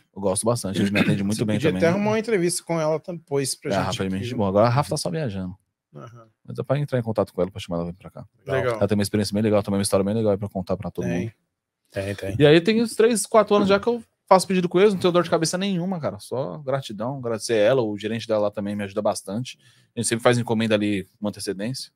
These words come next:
Speaker 2: Você chega lá e pede, por exemplo, v-, vamos, vamos voltar no preço. Você falou que hoje em dia é quanto por pessoa?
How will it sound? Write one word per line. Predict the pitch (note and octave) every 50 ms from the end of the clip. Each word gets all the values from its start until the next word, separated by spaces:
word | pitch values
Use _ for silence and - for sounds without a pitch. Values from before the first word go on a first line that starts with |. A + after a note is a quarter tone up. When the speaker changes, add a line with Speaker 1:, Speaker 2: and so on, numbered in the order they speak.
| _ _ _ _ _ _ _ _ _ _ _
Speaker 2:
Você | _ - - F3 E3+
chega | - - G#3+ G#3 F#3+ G3 F#3
lá | F#3+ G3+ G#3
e |
pede, | G3+ G3+ G#3 G3 F#3+ F3+ D#3
por | - - F3
exemplo, | E3+ D3+ C3 D#3+ E3 D#3 D3+ - E3+ D3+ C#3 C3+ C3 B2+ B2 B2+ - - - - _ _ _ _ _ _ _ _ _ _ _ -
v-, | G3 E4 F4 C#4
vamos, | G#3 D4 D#4 C4+ G#3 G3
vamos | B3+ D4 D#4+ D4+
voltar | D4+ C4+ A#3+ - A3+ A3+
no | G#3+ G3 -
preço. | - F3+ E3 C#3 - -
Você | - - F#3
falou | - G#3 G#3 G#3+ A3+ A3 G#3+
que | G#3+ A3 A3 G#3+ G#3
hoje | G3+ - - G#3+ G3+ G#3+ F3+ G3 G3+
em | F3+
dia | D#3 F3 G#3+ A3 G#3+
é |
quanto | - - A3 A#3+ C4 B3+ - - _ -
por | F#3+ D#3+ -
pessoa? | - D#3 C#3+ - C4+ C4 B3 G3+ E3+